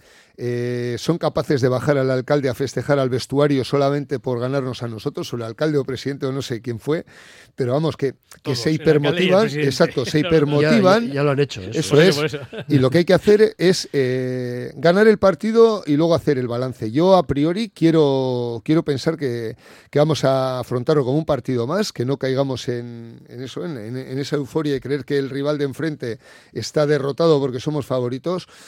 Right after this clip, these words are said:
Speaker 1: Mm, yo quisiera, pues eso, ver un, un Atleti que sale a, a disputar el partido, pero que, que la grada no piense que este partido está ganado, que somos, eh, la bomba, porque vamos ahora una tra-, llevamos una trayectoria brutal y, y,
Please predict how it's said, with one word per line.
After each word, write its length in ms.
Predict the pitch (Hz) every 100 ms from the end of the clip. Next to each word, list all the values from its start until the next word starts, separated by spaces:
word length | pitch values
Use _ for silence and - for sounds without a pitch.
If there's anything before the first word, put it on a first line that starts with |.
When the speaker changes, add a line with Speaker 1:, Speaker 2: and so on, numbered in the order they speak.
| -
Speaker 1:
Mm, 600 | 135 135 131 131 131 131 110 - - _ _ _
yo 220 | 123 156 -
quisiera, 500 | 170 - 180 170 139
pues 200 | 135 165
eso, 240 | - 113
ver 160 | 151 151
un, 320 | 156 151 147
un 180 | 160 180
Atleti 400 | 165 170 170 160
que 140 | 143
sale 340 | - 156 151 143
a, 760 | 143 143 139 135 131 123 120 _
a 100 | 135
disputar 460 | 135 - 143 160 160
el 120 | 151
partido, 460 | 151 135 160 175 175
pero 300 | 147 131 127
que, 400 | 131 131 127 127
que 120 | 135
la 100 | 139
grada 300 | 143 175 180
no 160 | 175 170
piense 260 | 165 -
que 60 | 143
este 220 | 127 143
partido 440 | 147 131 147 139 139
está 200 | - 135
ganado, 400 | 143 190 220 175
que 80 |
somos, 480 | 147 156 156 151 - - - - -
eh, 540 | 143 143 143 143 139
la 80 | 139
bomba, 460 | 143 196 202 226 226
porque 320 | 160 135 139
vamos 320 | 147 151 -
ahora 180 | 143 143
una 340 | 139 139 139
tra-, 220 | 135 135 123
llevamos 360 | 135 160 -
una 100 | 143
trayectoria 540 | 135 139 131 151 160 151
brutal 420 | 127 - 147 127
y, 640 | 123 120 123 120 120 120 -
y, 500 | 113 104 107 98